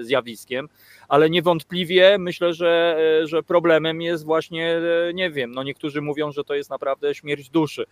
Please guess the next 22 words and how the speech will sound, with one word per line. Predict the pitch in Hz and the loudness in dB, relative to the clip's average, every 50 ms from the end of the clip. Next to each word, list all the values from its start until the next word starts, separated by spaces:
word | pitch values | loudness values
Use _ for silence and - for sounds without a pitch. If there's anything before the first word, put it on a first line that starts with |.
| _ _ _ _ _ _ | _ _ _ _ _ _
Jak | 120 117 120 117 | -6 -6 -6 -6
ty | _ - 113 | _ -14 -10
się, | - 120 117 113 113 110 123 123 | -6 -4 -2 -2 -4 -6 -8 -8
e, | 120 120 123 | -6 -6 -4
na | 120 123 123 | -4 -6 -6
to | - 135 127 | -4 -6 -4
zapatrujesz | 113 135 - 135 - - 139 135 139 147 - - | -4 -2 -2 -2 -4 -4 -6 -6 -6 -6 -8 -10
i | - 156 | -16 -18
czy | - - 156 151 - _ _ _ _ _ _ | -8 -2 -2 -2 -2 _ _ _ _ _ _
joga | 123 120 117 143 175 214 180 175 143 117 - - _ _ - | -16 -2 4 4 4 6 6 4 2 2 0 -4 _ _ -10
na | 131 143 160 170 | -2 2 2 2
przykład | 180 - - - 170 - 175 165 - | 2 2 -2 -2 0 2 2 0 2
może | - 156 151 143 147 160 | 0 0 0 0 0 0
być, | 143 151 147 - - | -2 -2 -4 -2 -2
e, | 170 160 151 151 | 0 0 0 0
pomocna, | - 151 151 156 185 220 - - - 147 131 127 127 123 123 120 123 123 | 0 0 2 4 4 2 2 -2 -4 -2 0 0 0 0 0 -2 -2 -2
mm, | 123 117 123 120 120 123 123 123 123 123 117 | -4 -6 -12 -18 -18 -16 -14 -12 -12 -12 -12
w | 110 113 - - 110 107 | -14 -20 -20 -20 -4 0
wyjściu | 160 175 165 - - 120 | 0 0 0 -2 -6 -14
z | - - | -12 -10
tego | - 110 98 95 | -10 -10 -10 -12
stanu? | - - - 107 101 98 101 | -12 -8 -8 -8 -8 -10 -14